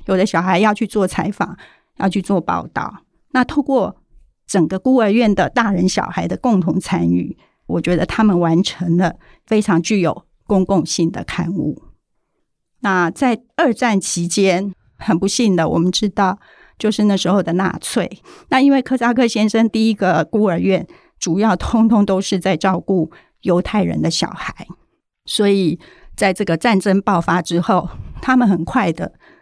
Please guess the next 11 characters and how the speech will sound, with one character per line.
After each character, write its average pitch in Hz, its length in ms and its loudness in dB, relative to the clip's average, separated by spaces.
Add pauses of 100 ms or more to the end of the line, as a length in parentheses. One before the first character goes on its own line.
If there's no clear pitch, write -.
(300)
就 - 120 -2
整 190 120 0
个 170 120 2
孤 226 140 0
儿 185 160 2
院 196 200 2
就 185 140 -2
被 190 240 0
迫 - 420 -4 (100)
移 190 220 -2
到 185 400 0